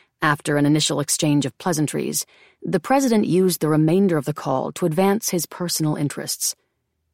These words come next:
Namely, he sought to pressure the Ukrainian leader to take actions to help the president's twenty twenty re-election bid. According to the White House officials who had direct knowledge of the call, the president pressured Mister Zelensky to,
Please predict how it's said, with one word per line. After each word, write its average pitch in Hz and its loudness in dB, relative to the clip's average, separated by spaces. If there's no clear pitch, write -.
Namely, 196 4
he 185 2
sought 208 2
to 170 -6
pressure 220 -2
the 180 2
Ukrainian 160 2
leader 143 0
to 147 -14
take 180 -4
actions 147 -2
to 160 -2
help 175 -6
the 156 -4
president's 165 0
twenty 196 -2
twenty 156 -2
re-election 143 -2
bid. 131 -8
According 277 2
to 208 2
the 170 4
White 160 2
House 160 -2
officials 151 -2
who 160 0
had 156 0
direct 170 0
knowledge 165 2
of 135 -8
the 135 -6
call, 120 -8
the 170 0
president 214 0
pressured 175 0
Mister 160 0
Zelensky 147 -2
to, 147 -2